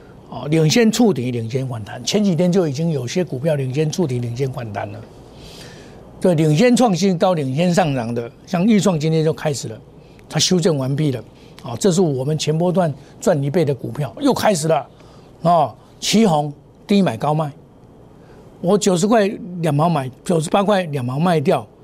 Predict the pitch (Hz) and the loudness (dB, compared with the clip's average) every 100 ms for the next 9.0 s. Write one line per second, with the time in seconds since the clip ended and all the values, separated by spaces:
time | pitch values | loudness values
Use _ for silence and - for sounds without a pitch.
0 | - - - - - - 190 160 175 147 | -20 -20 -20 -20 -20 -2 0 2 2 2
1 | 160 160 - - - - - - 202 175 | 0 -2 -8 -20 -20 -20 -20 -2 0 2
2 | 139 160 156 180 - 147 - - 202 170 | 0 0 0 -2 -2 -6 -6 -6 -2 0
3 | 180 160 143 147 135 - 175 113 170 143 | 0 -2 -4 -4 -2 -2 -2 -2 -2 0
4 | 156 160 - - - 170 156 165 151 135 | 2 0 -4 -20 -6 0 0 0 -2 -2
5 | 113 117 110 151 143 - - - - - | -8 -10 -6 -4 -4 -8 -20 -20 -20 -20
6 | - - - - 320 294 214 269 269 233 | -20 -20 -20 -6 2 4 4 4 6 4
7 | - 269 151 107 - - - - - 170 | 2 -2 -4 -8 -18 -20 -20 -20 -4 0
8 | 151 123 151 220 202 - 247 175 120 | 0 0 2 4 4 4 2 2 0